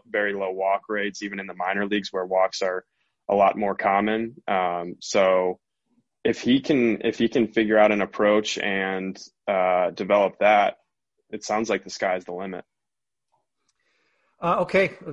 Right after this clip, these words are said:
Speaker 2: uh, persuasive, Luke, persuasive. But okay, Trevor, uh, hit him with, hit him with, uh, your next guy.
Speaker 1: <laughs> All right, let's see who we got. Um, Jimmy Lambert. Let me see exactly where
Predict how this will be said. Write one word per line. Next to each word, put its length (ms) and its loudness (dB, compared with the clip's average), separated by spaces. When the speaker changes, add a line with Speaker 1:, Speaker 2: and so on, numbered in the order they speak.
Speaker 2:
uh, 60 -4
persuasive, 580 0
Luke, 200 -8
persuasive. 500 -2
But 120 2
okay, 220 2
Trevor, 400 2
uh, 120 0
hit 140 -2
him 100 -2
with, 260 -6
hit 320 -2
him 80 -2
with, 240 -2
uh, 100 4
your 220 2
next 240 -4
guy. 320 -2
Speaker 1:
<laughs> 720 -20
All 200 0
right, 320 0
let's 180 -6
see 140 0
who 140 0
we 80 2
got. 460 0
Um, 680 2
Jimmy 280 0
Lambert. 560 -2
Let 160 -2
me 100 -4
see 560 -2
exactly 520 0
where 520 0